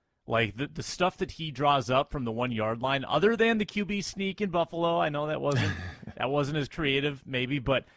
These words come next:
uh, he's been really good, like, first, second, and goal at the two-yard line. That, that's his best play calling work that he's done all season. So, yeah, I think he should from that standpoint, but I just think it's a smart move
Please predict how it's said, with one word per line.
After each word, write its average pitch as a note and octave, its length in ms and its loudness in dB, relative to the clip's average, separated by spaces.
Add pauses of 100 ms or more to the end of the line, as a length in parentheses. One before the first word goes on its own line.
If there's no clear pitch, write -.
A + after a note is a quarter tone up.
(180)
uh, B2+ 200 4
he's D#3 240 -2
been D#3+ 160 2
really B2+ 480 0
good, G2 400 0
like, G2 260 -4
first, B2+ 320 -4
second, B2 300 -4
and G#2 100 -4
goal A2 340 0
at G#2 120 -4
the - 80 -18
two-yard G#2 500 -2
line. G2 220 -4
That, B2+ 200 0
that's E3 280 0
his D3 360 -4
best B2 520 -4
play A#2 220 -2
calling G#2 380 -4
work G2+ 300 -6 (280)
that A2+ 100 -4
he's A#2+ 180 -6
done A#2 160 2
all F#2+ 140 -2
season. F2+ 400 -8
So, - 100 -8
yeah, A#2+ 240 0
I A#2+ 100 0
think E3 220 -6
he C3 120 -4
should C3 360 -2 (240)
from A#2+ 120 -6
that D#3+ 200 2
standpoint, G#2+ 580 -2 (320)
but B2+ 120 0
I E3+ 100 4
just F3+ 160 -6
think F#3+ 160 -2
it's E3 140 -4
a B2+ 60 -6
smart C#3+ 380 -2
move B2+ 460 -2